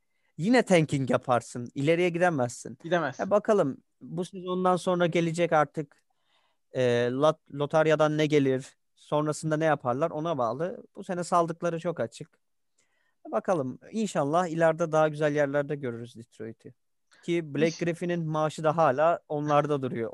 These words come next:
Speaker 1: Bu yıl otuz iki milyon, bir dahaki yıl yirmi dokuz milyon.
Speaker 2: Aynen.
Speaker 1: İşleri de orada bir tık zor.
Speaker 2: Ya evet, cap konusunda Troy Weaver'ın hani,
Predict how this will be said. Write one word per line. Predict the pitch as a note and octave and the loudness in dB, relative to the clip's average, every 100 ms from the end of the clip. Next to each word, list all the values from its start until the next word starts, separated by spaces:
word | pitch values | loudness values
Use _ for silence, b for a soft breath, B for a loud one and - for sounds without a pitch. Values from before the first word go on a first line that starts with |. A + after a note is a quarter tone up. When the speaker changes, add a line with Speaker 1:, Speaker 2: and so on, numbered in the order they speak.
| - | -6
Speaker 1:
Bu | C#3+ | -2
yıl | D3+ | -2
otuz | C#3+ C#3 | -2 -6
iki | - D3 | -10 -8
milyon, | A#2+ C#3+ | -6 -4
bir | C3+ | 2
dahaki | C3 C3 | 2 2
yıl | C3 C3 | -4 -4
yirmi | B2+ B2+ | -6 -4
dokuz | B2 C3+ | -6 -8
milyon. | B2 G#2 G2+ C3 D#3 b b b | -12 -12 -12 -14 -14 b b b
Speaker 2:
Aynen. | E3 C#3+ B2 C3+ _ _ _ _ _ D4 | -10 -10 -12 -20 _ _ _ _ _ _
Speaker 1:
İşleri | F#4 D4+ - G3+ F#3 | -8 -6 0 0 2
de | |
orada | F#3+ F3+ F3+ | 2 4 2
bir | E3+ - _ _ | 0 -8 _ _
tık | - E3 | -10 -10
zor. | E3 D3 D3+ D3+ _ B2+ A#2 - _ - - - - _ _ _ _ b b b b _ _ | 0 0 0 -8 _ -4 -4 -14 _ -20 -20 -20 -20 _ _ _ _ b b b b _ _
Speaker 2:
Ya | C#3 | -2
evet, | F#3+ F#3 - | 0 -2 -2
cap | F#3 - | -4 -2
konusunda | F3+ F#3 F#3+ F#3 G3+ F#3+ - | -6 -6 -8 -2 0 0 -4
Troy | F3+ F#3 | 0 0
Weaver'ın | F#3+ F#3+ F#3 G3 - | 0 0 0 -2 -4
hani, | D#3 D#3 D3+ | -8 -8 -10